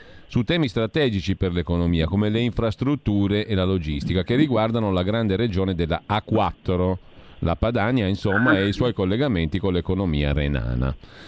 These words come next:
E invece si, si coltivano le frange lunatiche, le minoranze di cui sopra.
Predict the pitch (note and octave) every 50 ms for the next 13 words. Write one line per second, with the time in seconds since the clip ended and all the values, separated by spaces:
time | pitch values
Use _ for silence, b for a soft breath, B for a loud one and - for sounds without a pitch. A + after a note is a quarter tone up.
0 | B B B B B B B B B B B B D3 D#3+ D#3+ D3+ D3 C#3+ C#3+ A#2
1 | C#3 C3+ - - G#2 - B2+ B2+ B2 A#2 G#2 - - C#3 D3 - - A2+ A#2 A#2+
2 | B2+ A#2+ A#2 G#2+ G#2 G#2 - - G#2 G#2+ A2+ A#2 A2 G#2+ A2 G#2 G#2 G#2 G2+ F2
3 | D#2+ D2 - - - D2+ - - D#2 C#2+ D2+ D#2 E2+ F2+ F#2+ G#2 A2 G#2+ G#2+ G2+
4 | F#2 E2+ D2+ D2 C2 - - D#2+ D2 D2 E2+ E2+ - E2+ E2 D#2 - C2+ B1 -
5 | - -